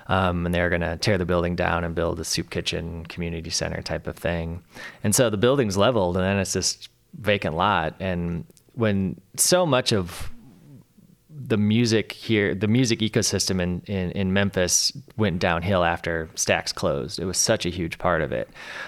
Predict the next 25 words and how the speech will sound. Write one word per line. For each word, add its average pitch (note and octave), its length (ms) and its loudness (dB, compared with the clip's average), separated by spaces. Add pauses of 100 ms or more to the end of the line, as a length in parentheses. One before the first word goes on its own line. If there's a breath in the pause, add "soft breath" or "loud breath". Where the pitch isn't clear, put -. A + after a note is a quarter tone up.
(120)
Um, F2 480 2
Plastic - 380 0
Products F#2 560 2
closes F2 600 0
within F2 380 -2
the F2 80 -4
next E2 380 -6
decade. E2 580 -6 (280 loud breath)
Um, F2 280 -2
the E2+ 80 -6
pressing F#2+ 480 -2
plant F2 280 -2
that E2 100 0
was E2+ 120 -4
here, G#2 380 2
but F2+ 120 0
also E2 260 0
the D#2+ 80 -6
pressing E2 320 -6
plant E2 240 -10
down E2+ 180 -4
in E2 80 -10
Coldwater, E2 680 -4 (120)
Mississippi, F2 580 -6
too. G#2 360 -2